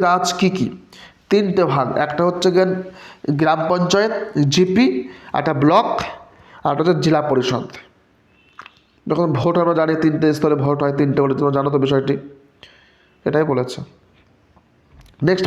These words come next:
প্রশ্ন, শব্দের সঙ্গে আর পদ কী? উত্তর হবে শব্দের সঙ্গে বিভক্ত যুক্ত হলে তার কবে পদ তৈরি হয়। নতুন এনইপি নীতি কবে শুরু হয়?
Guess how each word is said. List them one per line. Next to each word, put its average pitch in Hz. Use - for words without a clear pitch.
প্রশ্ন, 135
শব্দের 156
সঙ্গে 190
আর 160
পদ 190
কী? 123
উত্তর 139
হবে 180
শব্দের 156
সঙ্গে 185
বিভক্ত 170
যুক্ত 175
হলে 175
তার 151
কবে 151
পদ 127
তৈরি 131
হয়। -
নতুন 165
এনইপি 190
নীতি 185
কবে 180
শুরু 190
হয়? 214